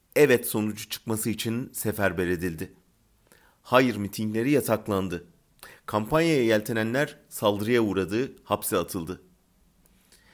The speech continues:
Son anda Yüksek Seçim Kurulu'nun mühürsüz oyları geçerli sayması sayesinde referandumda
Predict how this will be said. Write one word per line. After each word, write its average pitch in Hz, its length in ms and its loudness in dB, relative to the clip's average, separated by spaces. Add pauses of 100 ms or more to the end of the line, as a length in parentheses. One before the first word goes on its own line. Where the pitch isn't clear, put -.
(300)
Son 160 240 2
anda 151 560 2
Yüksek 113 360 -2
Seçim 185 280 0
Kurulu'nun 156 500 0 (200)
mühürsüz 123 540 0
oyları 113 340 4
geçerli 131 480 0
sayması 110 440 -2
sayesinde 113 840 4 (420)
referandumda 113 840 0